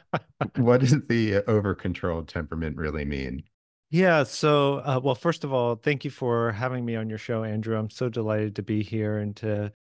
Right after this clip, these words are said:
Speaker 1: provide this content to your listeners. The overcontrolled temperament is essentially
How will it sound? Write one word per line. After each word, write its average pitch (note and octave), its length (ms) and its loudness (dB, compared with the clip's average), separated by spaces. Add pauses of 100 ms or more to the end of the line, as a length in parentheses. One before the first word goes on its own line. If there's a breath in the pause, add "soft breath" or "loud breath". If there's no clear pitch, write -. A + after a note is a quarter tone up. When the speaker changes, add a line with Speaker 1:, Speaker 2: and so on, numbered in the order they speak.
(160)
Speaker 1:
provide A2 380 0
this A2 160 -4
content A2 540 -4
to - 100 -6
your G#2+ 100 0
listeners. A2 580 -4 (680)
The D3+ 140 4
overcontrolled F#3+ 920 2
temperament B2+ 640 -4
is B2 160 -2
essentially C#3 1080 2